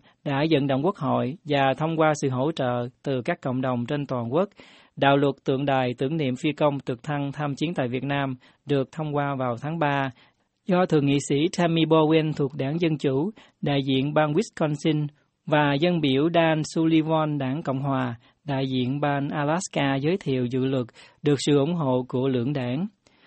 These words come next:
Dân biểu Mark A. Mode, Đảng Cộng Hòa, đại diện bang Nevada, là người giới thiệu dự luật tại Hạ viện.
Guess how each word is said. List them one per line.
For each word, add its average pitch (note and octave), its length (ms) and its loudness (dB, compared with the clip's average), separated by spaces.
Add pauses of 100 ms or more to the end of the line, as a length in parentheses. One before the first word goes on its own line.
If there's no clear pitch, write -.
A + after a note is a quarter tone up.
(240)
Dân F3 200 2
biểu D3 200 6
Mark G3 400 2
A. D3+ 560 0
Mode, D3+ 600 2 (200)
Đảng C#3+ 340 0
Cộng D3 180 0
Hòa, C3+ 480 -2
đại C#3 180 -2
diện C3 340 0
bang D3 400 0
Nevada, C#3+ 600 0 (260)
là D3+ 240 2
người C#3+ 280 2
giới F#3+ 120 2
thiệu C3+ 220 0
dự C3+ 180 2
luật B2+ 260 0
tại B2+ 220 -2
Hạ C3+ 260 -2
viện. B2+ 300 0